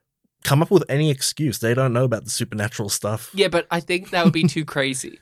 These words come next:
Speaker 2: I think you're thinking a little bit too much from, like, a, a, like, a movie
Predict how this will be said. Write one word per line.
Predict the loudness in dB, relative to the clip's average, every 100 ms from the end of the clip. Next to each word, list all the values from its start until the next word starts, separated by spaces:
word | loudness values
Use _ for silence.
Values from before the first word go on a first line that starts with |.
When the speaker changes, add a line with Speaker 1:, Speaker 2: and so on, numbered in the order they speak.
| _ -20 -12 2
Speaker 2:
I | 4 4
think | 0 -6 2
you're | 6 6
thinking | 6 -2 -2 -2 -2
a | 0
little | 0 0
bit | 0 -4
too | 0 2 2
much | 2 0 -2
from, | 0 0 2
like, | 0 0
a, | -4 -2
a, | -4 -4
like, | -2 -4 -4
a |
movie | -4 2 2 2 0 -4 -6